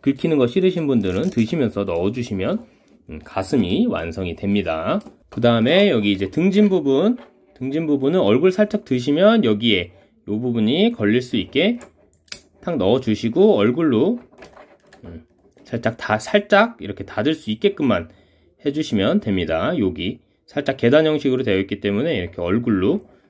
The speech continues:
살짝 닫아주신 다음에, 음, 여기 뒤에 등짐 배낭 부분 접어서 여기 조인트, 음, 이렇게 딱 낄 수 있게 해주시면 됩니다. 그 다음에 여기 안쪽에 조인트 검은색 부분, 거기에 여기 부분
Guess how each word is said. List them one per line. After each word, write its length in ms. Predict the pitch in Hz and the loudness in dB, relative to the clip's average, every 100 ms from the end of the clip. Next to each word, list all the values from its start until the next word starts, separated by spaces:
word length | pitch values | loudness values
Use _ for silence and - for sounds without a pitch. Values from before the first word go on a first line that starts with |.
| _ - | _ -14
살짝 280 | 120 135 | -8 -8
닫아주신 640 | - 98 113 95 92 139 127 | -6 -2 -2 -2 -6 -4 0
다음에, 560 | 107 95 135 196 233 233 _ _ _ _ _ _ _ _ - | 0 0 2 2 2 -4 _ _ _ _ _ _ _ _ -20
음, 80 | 85 - - 92 | -20 -20 -14 -4
여기 200 | 90 98 | -2 -2
뒤에 360 | - 98 165 | 2 4 4
등짐 460 | - 113 104 92 156 | 2 0 2 -2 -2
배낭 300 | 107 101 113 | -2 0 0
부분 500 | 90 92 165 240 - _ _ - | 0 0 0 0 -4 _ _ -20
접어서 680 | - 85 85 - 160 208 240 | -12 -8 -8 -2 2 2 2
여기 200 | 90 78 | -2 -6
조인트, 500 | - 127 135 98 92 - _ _ _ _ _ _ 95 | -2 0 0 -6 -8 -12 _ _ _ _ _ _ -20
음, 120 | 90 _ | -20 _
이렇게 440 | - - 151 185 202 _ _ _ - - - - | -20 -12 -8 -8 -8 _ _ _ -20 -18 -18 -4
딱 280 | 151 - - | -4 -4 -8
낄 120 | 165 | -8
수 180 | - 120 | -4 -4
있게 440 | 85 123 196 233 _ 160 | -2 0 0 0 _ -8
해주시면 480 | 160 156 104 165 | -8 -4 -2 -2
됩니다. 400 | 190 95 95 110 - _ _ _ _ _ | -2 -4 -2 -6 -8 _ _ _ _ _
그 80 | |
다음에 360 | 92 82 85 110 | -8 -2 0 0
여기 180 | 90 90 | 0 -2
안쪽에 800 | 87 135 - 185 113 165 240 240 | -2 -4 -2 2 2 4 0 -2
조인트 360 | - 117 120 | -4 -2 -2
검은색 420 | 104 151 196 196 196 | -2 0 0 -2 -2
부분, 440 | 120 110 202 233 | 0 2 4 2
거기에 380 | 233 90 95 117 | 0 -6 -4 -4
여기 280 | 87 92 92 | -4 -8 -8
부분 380 | 90 90 92 | -10 -8 -10